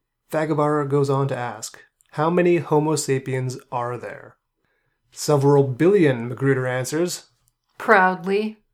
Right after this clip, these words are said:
Speaker 1: "All your people surely aren't on Earth then, in one city." And Magruder is suddenly filled with joy to realize that Thagobor has made a mistake by assuming New Hawaii to be the home planet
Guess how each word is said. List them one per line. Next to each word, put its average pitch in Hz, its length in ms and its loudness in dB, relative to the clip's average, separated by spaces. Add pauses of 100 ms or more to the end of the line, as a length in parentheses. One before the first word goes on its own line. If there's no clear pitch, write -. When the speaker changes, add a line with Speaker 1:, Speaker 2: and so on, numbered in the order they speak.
(300)
Speaker 1:
"All 214 260 6
your 202 140 6
people 185 460 2
surely 170 580 2
aren't 131 280 -2
on 127 240 -6
Earth 156 340 -4
then, 110 360 -6
in 139 240 0
one 151 300 2
city." 143 680 -4 (440)
And 135 120 0
Magruder 170 360 6
is 151 180 2
suddenly 151 320 0
filled 135 300 -2
with 127 80 -14
joy 113 240 -6
to 131 120 -8
realize 107 600 -4 (180)
that 143 180 -8
Thagobor 160 460 0
has 139 140 -2
made 139 160 4
a 143 40 2
mistake 139 520 -2
by 135 160 -2
assuming 190 520 0
New 175 160 0
Hawaii 120 520 -2
to - 80 -12
be 127 140 -8
the 131 160 -6
home 151 460 -4
planet 143 600 -8